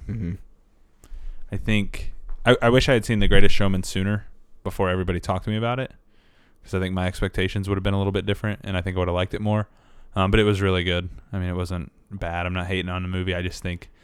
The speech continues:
Speaker 2: it's a little bit cracked up.
Speaker 1: Yeah. That was a killer soundtrack. <clears throat>
Speaker 2: Great soundtrack. Number two, by the way. There you go. It's gonna happen the whole episode. I'm sorry. Um, yeah, soundtrack was great. Um, performances,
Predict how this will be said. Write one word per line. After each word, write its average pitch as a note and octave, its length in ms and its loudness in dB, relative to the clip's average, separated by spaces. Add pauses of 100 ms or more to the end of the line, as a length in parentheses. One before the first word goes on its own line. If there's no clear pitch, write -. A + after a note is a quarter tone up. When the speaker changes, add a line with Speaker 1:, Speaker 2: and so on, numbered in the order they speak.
(180)
Speaker 2:
it's - 100 -16
a A#2+ 40 -6
little A2 100 2
bit - 320 -6
cracked F#2 300 -4
up. F2 260 -6 (340)
Speaker 1:
Yeah. G2+ 200 -12 (120)
That A#2+ 80 -2
was B2+ 80 2
a B2+ 60 2
killer A#2+ 320 6
soundtrack. G#2 540 0 (260)
<clears throat> - 480 -10
Speaker 2:
Great G#2+ 380 2
soundtrack. F#2+ 360 -2
Number A2 200 2
two, F#2+ 280 0 (400)
by F2 140 -4
the F#2 80 -6
way. F#2 240 -2
There G2+ 160 0
you G2 120 -2
go. F#2+ 200 -2 (920)
It's - 160 -2
gonna G#2+ 160 4
happen G2+ 340 2
the F#2 60 0
whole F#2 220 0
episode. F2+ 500 0 (800)
I'm F#2 140 -2
sorry. F2 460 2 (1200)
Um, E2 280 4
yeah, A2 240 6
soundtrack B2 440 4
was G2+ 140 4
great. G#2+ 440 6 (100)
Um, E2+ 380 0
performances, A2 840 2